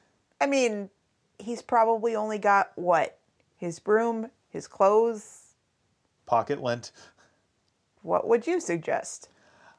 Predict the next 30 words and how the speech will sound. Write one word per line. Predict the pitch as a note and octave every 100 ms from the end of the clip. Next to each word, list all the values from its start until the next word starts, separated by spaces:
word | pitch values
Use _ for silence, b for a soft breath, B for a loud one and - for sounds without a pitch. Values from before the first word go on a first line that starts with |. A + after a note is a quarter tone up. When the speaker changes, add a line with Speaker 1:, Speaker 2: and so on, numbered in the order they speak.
| b b b b
Speaker 2:
I | F3
mean, | F3+ D#3+
the | D#3
weird | E3 F#3+
part | - C#3+
is | B2
that | C#3
he's | B2 A#2
been | C3
carrying | A2 C#3 B2+ A2+
his | A2
broom | G2+ A#2+ A#2
the | G#2+
entire | G2+ G2 G#2+
time. | F#2+ A2+ G2 F2 - _ _ _ _ _ _ _ _ -
Speaker 1:
Okay, | A3 G#3 E3+ D#3+ _ _ _ _
says | - C4+ C#4
a | D4+
person | C#4 C4 B3+ - A#3 G#3+ A3 - _ _
who | A3+ A3+
has | G#3 G#3 G3
walked | F#3 G#3 G#3+ A3 - -
around | G#3 G#3 F#3+ F#3
our | F#3 G3
entire | F#3+ - - G3+ G3 G3
house | F#3 E3+ E3+ F#3 - - - b b b b b
chasing | - A3+ A3+ C4+ A#3+
after | A3 G#3+ G#3+ G#3+ F#3+
a |
cat, | F#3 - - F#3+ E3